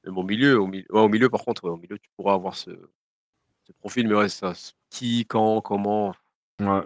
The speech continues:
Speaker 2: c'est ça la question.
Speaker 1: On verra, c'est quoi ? Peut-être sous Mendes, il a encore quelques joueurs à, à donner au P S G, on verra.
Speaker 2: Après, il y a carrément dit, si le, si P S G et Dortmund gagnent, ils sont qualifiés.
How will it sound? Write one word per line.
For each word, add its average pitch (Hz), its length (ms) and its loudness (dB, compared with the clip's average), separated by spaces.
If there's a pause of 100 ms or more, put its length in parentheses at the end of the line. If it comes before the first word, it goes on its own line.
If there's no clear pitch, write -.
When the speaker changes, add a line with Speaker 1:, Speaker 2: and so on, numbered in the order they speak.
Speaker 2:
c'est - 160 -16
ça 107 160 -2
la 101 100 0
question. 95 380 -10
Speaker 1:
On 107 100 2
verra, 151 380 10
c'est - 160 -2
quoi ? 117 200 2
Peut-être - 160 -10
sous - 220 -14
Mendes, 110 220 0
il 113 280 0
a - 20 -2
encore 92 200 -8
quelques 95 240 -18
joueurs 107 320 -6
à, - 300 -6
à 90 80 -14
donner 95 160 -6
au 92 80 -6
P 98 140 -6
S 98 60 -8
G, 131 140 -12
on 101 80 -10
verra. 80 260 -20 (1120)
Speaker 2:
Après, 127 400 0
il 127 60 -6
y 113 60 2
a 104 60 2
carrément 120 340 2
dit, 123 120 0
si 135 160 -2
le, 113 260 4
si 127 220 -2
P 117 220 2
S 107 40 0
G 123 120 0
et 117 40 2
Dortmund 107 420 0
gagnent, 113 220 2
ils 98 60 -2
sont 101 160 -4
qualifiés. 107 580 -4